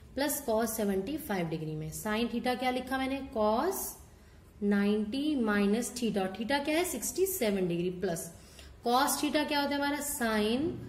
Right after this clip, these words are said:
नाइंटी minus theta, theta यानी कि सेवेंटी फ़ाइव डिग्री। Now cos नाइंटी minus sixty seven, इसे सॉल्व कर लेते हैं। नब्बे में से सिक्सटी सेवन गए, कितना आएगा? देखिए,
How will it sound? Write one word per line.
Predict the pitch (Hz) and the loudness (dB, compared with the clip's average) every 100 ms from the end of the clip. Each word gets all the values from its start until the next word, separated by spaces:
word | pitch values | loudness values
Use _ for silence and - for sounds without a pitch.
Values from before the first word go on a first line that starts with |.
| - - - 208 | -16 -18 -4 0
नाइंटी | 208 208 208 208 277 294 | 2 4 4 2 0 0
minus | 240 208 208 262 - | 2 2 2 0 -2
theta, | - 208 196 180 | -2 -2 0 -2
theta | 214 214 240 | -4 -2 0
यानी | 233 233 | 0 -2
कि | 220 285 | -4 -6
सेवेंटी | - 196 190 196 302 381 - | -4 -2 -2 -2 -4 -6 -4
फ़ाइव | 208 202 202 | 2 2 2
डिग्री। | 226 226 294 277 - - - - 226 | 0 2 0 -4 -8 -14 -14 -8 -2
Now | 226 254 | -2 4
cos | 254 302 277 | 4 4 2
नाइंटी | 247 240 247 | 4 4 4
minus | 277 269 269 | 2 2 0
sixty | - - | -2 -2
seven, | 240 214 | 2 4
इसे | 202 214 | 4 2
सॉल्व | - 262 277 277 | 2 2 2 2
कर | 302 | 0
लेते | 294 302 | 2 0
हैं। | 277 | 0
नब्बे | 247 214 277 | 0 2 4
में | 277 | 4
से | 269 | 0
सिक्सटी | 240 - 285 | -6 -4 -4
सेवन | - 240 240 247 | 0 0 2 2
गए, | 196 170 - | 2 0 -2
कितना | 233 254 262 | -6 -2 0
आएगा? | 262 254 254 | 0 0 0
देखिए, | 247 269 294 | 0 -2 -4